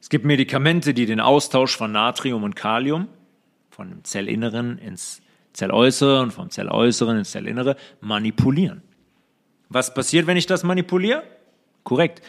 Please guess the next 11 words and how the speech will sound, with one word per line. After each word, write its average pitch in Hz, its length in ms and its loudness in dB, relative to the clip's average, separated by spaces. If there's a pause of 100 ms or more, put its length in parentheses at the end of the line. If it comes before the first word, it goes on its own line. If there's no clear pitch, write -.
(300)
Ich - 140 -2
manipuliere 139 600 0
zum 160 180 -2
Beispiel 120 420 0
die 147 320 -6
Erregbarkeit 113 920 -4
vom 143 160 -6
Herzen. 135 440 -6
Ich - 160 -4
kann 120 160 -2
hingehen 190 420 -2